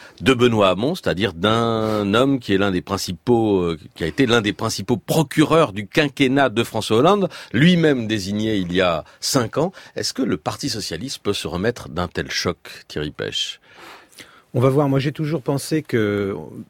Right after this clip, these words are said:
Speaker 2: on pourrait juger, euh, de cette question et de l'avenir du P S après les élections, euh, d'avril et, et mai prochain, d'avril, mai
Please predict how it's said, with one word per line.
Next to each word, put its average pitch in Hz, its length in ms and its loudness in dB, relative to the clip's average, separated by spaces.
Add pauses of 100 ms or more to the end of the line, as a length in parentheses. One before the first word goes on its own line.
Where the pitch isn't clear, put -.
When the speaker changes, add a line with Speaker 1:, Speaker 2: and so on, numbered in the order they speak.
(380)
Speaker 2:
on 117 120 -6
pourrait 127 280 2
juger, 123 460 4
euh, 98 180 0
de 95 80 -6
cette 120 240 -6
question 117 560 0
et 101 160 0
de 90 80 -6
l'avenir 101 220 0
du 95 160 -4
P 95 160 0
S 107 440 0
après 107 320 -2
les 98 200 -2
élections, 98 560 -6
euh, 90 120 -4
d'avril 90 360 -4
et, 87 260 -6 (400)
et 95 100 -4
mai 98 140 0
prochain, 101 560 -4
d'avril, 95 340 -2
mai 98 300 -2